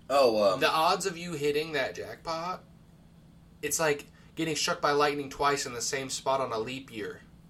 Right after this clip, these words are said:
Speaker 1: So, here's, here's where, 'cause I've thought about, like, I thought about doing, like, a little bit of gambling. Like, I d-, I don't, I understand statistics.
Speaker 2: Mm-hmm.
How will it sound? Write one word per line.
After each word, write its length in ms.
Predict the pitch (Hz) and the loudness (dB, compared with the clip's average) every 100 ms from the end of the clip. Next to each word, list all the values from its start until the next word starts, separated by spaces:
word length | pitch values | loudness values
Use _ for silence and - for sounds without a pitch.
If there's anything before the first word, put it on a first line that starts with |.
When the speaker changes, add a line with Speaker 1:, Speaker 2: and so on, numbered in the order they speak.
| - - - | -20 -20 -10
Speaker 1:
So, 360 | - 170 147 - - - - - | 4 4 4 -4 -18 -20 -20 -10
here's, 300 | - 185 190 | -2 0 -2
here's 320 | - 170 170 | -2 -4 -2
where, 260 | 147 143 123 | 0 0 0
'cause 440 | 110 123 107 - - - | -2 -4 -4 -10 -14 -8
I've 200 | 120 123 | -6 -4
thought 260 | - 120 120 | 2 2 4
about, 320 | 113 107 101 | 2 2 0
like, 220 | 101 95 - - - - - - - - - - - - - - - - - - | -4 -4 -16 -20 -20 -20 -20 -20 -20 -20 -20 -20 -20 -20 -20 -20 -20 -20 -20 -4
I 100 | 139 | -2
thought 260 | 139 151 139 | 0 2 2
about 260 | 127 117 | 2 0
doing, 200 | 131 120 | 0 -2
like, 160 | 117 107 | -2 -4
a 60 | 104 | -2
little 180 | 113 | -2
bit 120 | 107 104 | -2 -6
of 100 | 104 | -4
gambling. 580 | 107 113 117 135 135 - - - - - - - - - | -4 -4 -4 -6 -8 -14 -20 -20 -20 -20 -20 -20 -20 -6
Like, 260 | 107 107 104 | -2 -2 -2
I 120 | 113 123 | -2 -2
d-, 180 | 110 139 | -2 -2
I 100 | 120 | 0
don't, 320 | 127 135 - | 2 0 -2
I 160 | 101 127 | -2 0
understand 480 | 147 127 - 120 107 | 0 -2 -4 -4 -4
statistics. 760 | - 95 104 - - - - 127 | -8 -4 -4 -4 -10 -14 -6 0
Speaker 2:
Mm-hmm. 240 | 127 | 2